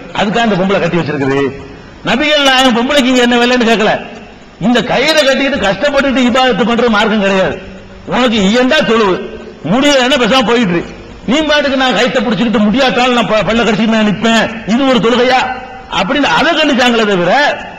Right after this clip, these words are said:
பொம்பளைக்கு என்னடா பள்ளிவாசல்ல வேலை, விரட்டுங்கடான்னு சொல்லவே இல்லை. இது நபிகள் நாயகம் ஸல்லல்லாஹு அலைஹி வஸல்லமுடைய காலத்துல நடந்தது. புகாரியில ஆயிரத்தி நூத்தி ஐம்பதாவது ஹதீஸ்ல நீங்கள் பார்க்கலாம். இதே மாதிரி நபிகள் நாயகம் காலத்துல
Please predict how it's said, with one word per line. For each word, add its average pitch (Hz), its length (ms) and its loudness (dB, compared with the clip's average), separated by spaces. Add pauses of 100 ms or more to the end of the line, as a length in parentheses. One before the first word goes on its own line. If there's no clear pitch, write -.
(100)
பொம்பளைக்கு 285 420 0
என்னடா 269 160 2
பள்ளிவாசல்ல 240 560 2
வேலை, 233 200 2
விரட்டுங்கடான்னு 254 420 2
சொல்லவே 220 260 2
இல்லை. 170 340 -4 (380)
இது 254 160 0
நபிகள் 269 340 2
நாயகம் 247 380 2
ஸல்லல்லாஹு 220 140 2
அலைஹி 208 40 4
வஸல்லமுடைய 202 420 0
காலத்துல 190 560 2 (260)
நடந்தது. 208 500 0
புகாரியில 214 560 2 (500)
ஆயிரத்தி 220 520 2
நூத்தி 202 760 0
ஐம்பதாவது 220 640 2
ஹதீஸ்ல 190 400 0 (400)
நீங்கள் 214 200 2
பார்க்கலாம். 165 440 0 (600)
இதே 277 240 2
மாதிரி 269 300 2
நபிகள் 269 260 2
நாயகம் 226 380 2
காலத்துல 202 400 0